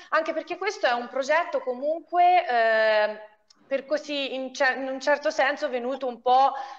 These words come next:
eh, dai cittadini, no? È quello che comunque,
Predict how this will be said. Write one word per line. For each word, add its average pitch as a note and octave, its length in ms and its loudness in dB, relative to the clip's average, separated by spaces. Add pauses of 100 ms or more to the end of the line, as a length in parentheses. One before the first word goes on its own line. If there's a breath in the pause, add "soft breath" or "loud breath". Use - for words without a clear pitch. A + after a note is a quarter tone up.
eh, A3+ 560 2
dai C4 180 2
cittadini, A#3+ 640 -6
no? C4 280 2
È B3 140 -2
quello C#4+ 280 2
che A#3 460 0
comunque, C4+ 680 0